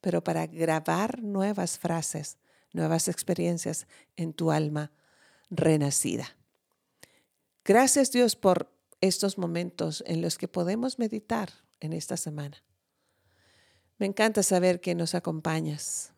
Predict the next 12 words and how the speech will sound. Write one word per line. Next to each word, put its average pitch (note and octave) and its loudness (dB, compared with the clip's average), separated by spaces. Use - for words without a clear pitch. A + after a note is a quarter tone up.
que D#3+ -6
nos D#3+ -2
has E3+ 0
acompañado, D#3+ -4
que G#3 6
los G#3 8
caminos C4+ 4
que A#3+ 2
nos A3+ 2
han C4 4
tocado A#3+ 4
recor-, F#3 0